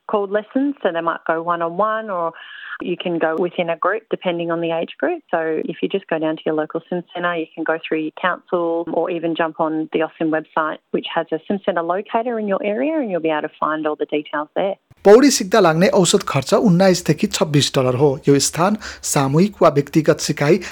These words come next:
Speaker 2: आदिमा भर पर्दछ। तपाईँले साझेदारीमा सञ्चालित कार्यक्रम पनि फेला पार्न सक्नुहुन्छ, जुन निशुल्क वा थोरै शुल्कमा सञ्चालित हुन्छन्।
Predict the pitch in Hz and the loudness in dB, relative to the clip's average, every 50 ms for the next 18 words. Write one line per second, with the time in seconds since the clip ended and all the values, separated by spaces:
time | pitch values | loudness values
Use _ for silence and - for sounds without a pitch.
0 | - - - 185 160 156 147 143 131 123 123 131 127 - - 131 117 127 123 - | -10 -2 0 0 2 4 2 2 2 2 0 -2 0 0 -2 0 0 2 0 2
1 | - 143 127 - - - - - - - - - - 160 - 139 139 139 147 196 | 2 2 0 -2 -6 -16 -16 -16 -14 -14 -14 -2 -2 0 2 2 0 2 2 2
2 | 143 - 165 151 147 151 147 151 156 170 180 190 175 - - 143 123 - 139 143 | 2 2 0 2 2 2 2 4 2 4 4 2 2 2 2 0 2 2 2 2
3 | 147 147 - - 156 143 135 - - 147 131 127 139 131 190 220 - - - - | 2 2 2 -2 -2 -2 -2 0 0 0 0 2 4 6 6 4 4 2 -16 -12
4 | - - 180 170 160 147 - 147 139 139 127 - - 147 - - 143 127 151 143 | 0 4 4 6 6 4 4 2 2 2 0 0 0 -2 0 0 2 2 2 2
5 | - 196 247 247 - - - - - 151 127 127 131 123 - - 180 180 175 180 | 4 2 2 2 0 -12 -14 -2 0 2 2 4 2 2 4 4 4 4 4 4
6 | 226 247 269 262 - - - - 220 202 214 - - 247 254 226 190 - - - | 2 2 2 0 -6 -16 -4 0 0 0 0 0 2 4 6 6 6 4 4 0
7 | 127 120 - - 180 170 - - 190 160 - 139 127 127 127 - 131 123 - 139 | 0 2 2 0 0 2 2 2 2 2 2 0 0 0 -2 -2 -2 -2 0 0
8 | 131 123 | 0 0